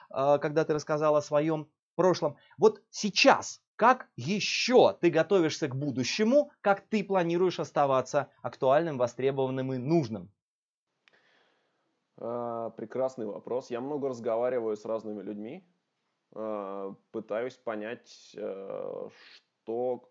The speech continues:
Speaker 2: какой следующий, э, какой следующий большой шаг потенциально можно сделать, а, где мои навыки могут пригодиться, чего мне не хватает,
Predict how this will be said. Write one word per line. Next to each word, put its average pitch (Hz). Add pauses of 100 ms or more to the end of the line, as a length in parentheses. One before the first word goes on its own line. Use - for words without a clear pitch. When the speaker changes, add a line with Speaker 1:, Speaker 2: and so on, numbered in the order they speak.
(120)
Speaker 2:
какой 120
следующий, 107 (460)
э, 82 (880)
какой 143
следующий 131
большой 110 (760)
шаг -
потенциально 113
можно 101
сделать, 160 (960)
а, 107
где 101
мои 120
навыки 120
могут 113
пригодиться, 110
чего 107
мне 104
не 101
хватает, 95